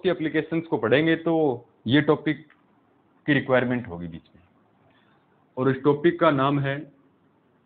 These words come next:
सतत आवेश वितरण। सतत आवेश वितरण।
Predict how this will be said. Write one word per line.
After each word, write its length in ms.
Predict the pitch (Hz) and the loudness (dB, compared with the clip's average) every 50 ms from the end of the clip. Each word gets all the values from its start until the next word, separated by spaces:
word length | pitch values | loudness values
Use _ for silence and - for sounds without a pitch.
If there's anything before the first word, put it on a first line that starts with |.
| _ _ _ _ _ _ _ _ _ _ _ _ _ _ - | _ _ _ _ _ _ _ _ _ _ _ _ _ _ -20
सतत 580 | - _ _ 143 135 139 - 180 165 - - - - - _ _ _ _ _ _ _ _ _ _ _ _ - - _ _ _ _ _ _ - _ _ _ _ _ _ _ _ _ _ _ _ _ _ _ _ _ _ _ _ _ _ _ _ _ _ _ _ _ - | -20 _ _ -4 -4 0 0 0 0 -2 -12 -18 -20 -20 _ _ _ _ _ _ _ _ _ _ _ _ -20 -20 _ _ _ _ _ _ -20 _ _ _ _ _ _ _ _ _ _ _ _ _ _ _ _ _ _ _ _ _ _ _ _ _ _ _ _ _ 0
आवेश 400 | 120 117 123 135 151 165 175 170 - - - - - - _ _ _ _ _ _ _ _ _ _ _ _ _ _ - _ _ _ _ _ _ _ - _ _ _ _ _ _ _ _ _ - - _ _ _ _ _ _ _ _ _ _ _ | 2 4 4 6 6 4 4 2 -2 -12 -18 -20 -20 -20 _ _ _ _ _ _ _ _ _ _ _ _ _ _ -20 _ _ _ _ _ _ _ -20 _ _ _ _ _ _ _ _ _ -20 -20 _ _ _ _ _ _ _ _ _ _ _
वितरण। 440 | 98 92 110 107 - - 107 92 85 - - - _ _ _ _ _ _ _ _ _ _ _ _ - _ _ _ _ _ _ _ _ - _ _ _ _ _ _ _ _ _ _ _ _ _ - - _ _ _ _ _ _ _ _ _ _ _ _ _ _ _ _ _ _ _ _ - | -2 -2 -2 0 0 -2 -2 -2 -4 -10 -16 -20 _ _ _ _ _ _ _ _ _ _ _ _ -20 _ _ _ _ _ _ _ _ -20 _ _ _ _ _ _ _ _ _ _ _ _ _ -20 -20 _ _ _ _ _ _ _ _ _ _ _ _ _ _ _ _ _ _ _ _ 0
सतत 420 | 135 127 - 180 180 185 - - - | 0 2 4 2 0 0 -4 -2 2
आवेश 360 | 131 127 123 131 147 147 147 147 | 4 4 6 6 4 2 2 -2
वितरण। 340 | 113 104 - - 92 80 | -4 -4 -2 -4 -10 -10